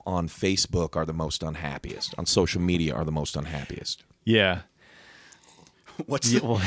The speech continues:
Speaker 3: <laughs> it's like the, it, it
Speaker 1: Yeah.
Speaker 3: reminds me of The Office. What is it? Michael and, uh,
Speaker 2: Holly?
Speaker 3: Holly are just sitting there, and they're just, like, sitting there in the office. Just, like, it's a, she's just, like, rubbing her
Speaker 2: Let me,
Speaker 3: hand.
Speaker 2: let me, let me do it.
Speaker 1: Oh.
Speaker 3: He's just like, "Just get off here."
Speaker 2: Let me do it.
Speaker 3: No.
Speaker 1: Yeah, <laughs> yeah.
Speaker 3: And
Speaker 1: Oscar's
Speaker 3: it's just, <clears throat> yeah.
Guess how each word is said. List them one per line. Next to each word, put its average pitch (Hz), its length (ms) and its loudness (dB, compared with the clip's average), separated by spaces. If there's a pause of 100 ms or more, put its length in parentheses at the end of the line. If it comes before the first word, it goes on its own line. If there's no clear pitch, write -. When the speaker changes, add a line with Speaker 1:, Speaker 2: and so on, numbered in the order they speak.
Speaker 3:
<laughs> - 100 -2
it's - 160 8
like 196 140 8
the, 196 80 2
it, 165 260 6
it 170 80 8
Speaker 1:
Yeah. 113 120 8
Speaker 3:
reminds 185 260 8
me 185 120 10
of 156 60 8
The 151 100 8
Office. 120 520 6
What 135 160 6
is 123 80 4
it? 113 180 0
Michael 120 460 4
and, 104 160 0
uh, 92 320 -2 (460)
Speaker 2:
Holly? 107 380 -8
Speaker 3:
Holly 120 320 6
are 110 60 2
just 107 160 4
sitting 110 220 2
there, 117 140 4
and 113 120 0
they're 92 80 -8
just, - 220 -4
like, - 80 -16 (540)
sitting 110 200 -4
there 117 80 2
in 113 60 4
the 107 120 2
office. 104 440 2
Just, 104 160 0
like, 107 40 -4
it's 107 120 -2
a, 104 60 -4 (280)
she's 147 180 2
just, 175 100 4
like, 151 180 4
rubbing 135 320 6
her 120 200 4
Speaker 2:
Let 120 100 6
me, 123 60 6
Speaker 3:
hand. - 120 0
Speaker 2:
let 117 100 8
me, 123 100 8 (180)
let 110 100 6
me 113 80 8
do 107 80 6
it. 95 60 6
Speaker 1:
Oh. 127 600 6
Speaker 3:
He's 147 100 6
just 160 160 8
like, 160 200 8 (220)
"Just - 180 -4
get 262 120 2
off 339 200 0
here." - 160 -6
Speaker 2:
Let 117 120 2
me 135 100 4
do 127 80 2 (100)
it. - 160 -10
Speaker 3:
No. 180 200 6
Speaker 1:
Yeah, 110 160 6
<laughs> - 40 2
yeah. 120 480 4
Speaker 3:
And 104 160 0
Speaker 1:
Oscar's 123 380 6
Speaker 3:
it's 156 120 6
just, 180 400 6
<clears throat> - 0 -
yeah. 170 540 6